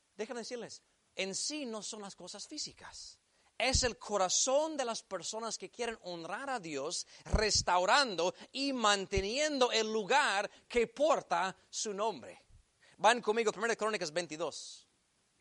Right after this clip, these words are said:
Primera Crónicas veintidós. Es totalmente el corazón de aquel que usa ese lugar que honra a Dios.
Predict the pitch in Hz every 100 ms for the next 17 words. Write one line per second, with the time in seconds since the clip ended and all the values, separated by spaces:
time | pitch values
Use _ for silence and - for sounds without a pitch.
0 | _ - - 151 165 156 165 156 135 143
1 | 131 139 110 - - - _ _ _ _
2 | _ _ _ _ _ _ _ _ _ _
3 | _ _ _ _ _ _ _ _ _ -
4 | 160 - 262 254 214 202 220 190 165 -
5 | 175 165 - 214 160 160 175 - _ _
6 | _ _ _ _ - 131 165 160 208 190
7 | 156 202 302 226 170 - 170 147 170 156
8 | 107 - _ _ _ _ _ 175 170 180
9 | 170 160 147 202 139 - - -